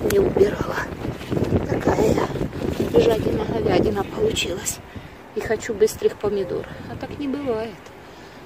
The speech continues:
Либо одно, либо другое. Тут надо молодые огурчики вот эти внизу пообрывать, потому что у нас еще плеть недоразвитая, они уже,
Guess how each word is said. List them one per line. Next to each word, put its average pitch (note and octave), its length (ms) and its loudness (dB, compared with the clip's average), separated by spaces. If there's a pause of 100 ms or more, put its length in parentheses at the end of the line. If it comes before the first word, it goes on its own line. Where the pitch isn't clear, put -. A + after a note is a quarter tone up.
(140)
Либо B3 320 -4
одно, A3+ 260 -2
либо G3+ 300 0
другое. F3+ 420 0 (1080)
Тут - 180 -8
надо G3+ 260 -2 (120)
молодые G#3+ 580 4
огурчики - 520 -4
вот G3 220 -10
эти G#3+ 120 0
внизу G3 320 0
пообрывать, G3+ 680 0
потому F3+ 320 -8
что - 120 -8
у G3 40 -6
нас G3 220 -6
еще - 220 -2 (220)
плеть G#3 320 6
недоразвитая, F#3+ 880 0
они F#3+ 160 -6
уже, F#3+ 240 -4